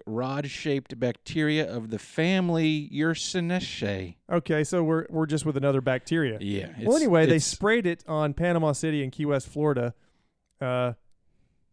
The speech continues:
Speaker 2: for what purpose, I don't know. Maybe they wanted to s-, check dis-, dispersal patterns, you know? I don't know. That's, that's,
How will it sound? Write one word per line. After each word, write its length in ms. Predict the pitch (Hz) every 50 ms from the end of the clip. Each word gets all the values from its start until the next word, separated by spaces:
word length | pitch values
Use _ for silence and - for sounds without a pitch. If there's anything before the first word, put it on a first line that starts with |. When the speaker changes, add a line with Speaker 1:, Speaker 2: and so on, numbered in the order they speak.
| _ _ _
Speaker 2:
for 200 | _ - 170 165
what 260 | 151 165 220 240 -
purpose, 460 | - - 214 214 - - 170 156 - - -
I 100 | 170 170
don't 180 | 165 160 156
know. 300 | 151 160 160 143 123 113 113
Maybe 200 | 127 143 147 151
they 60 | 160
wanted 160 | 160 160 156 147
to 60 | 139
s-, 80 | - -
check 340 | - - 180 170 156 156 131
dis-, 300 | 135 123 - - - - - _ _ _ _
dispersal 600 | 151 139 - - - 180 190 185 - - 156 143
patterns, 680 | - 143 135 127 127 127 123 123 123 117 - - - - _
you 120 | - 143 139
know? 240 | 135 139 156 156 - _ _
I 120 | 165 190
don't 140 | 208 180 156
know. 220 | 156 170 147 123 120
That's, 280 | 135 139 - - - -
that's, 320 | - 170 147 - - -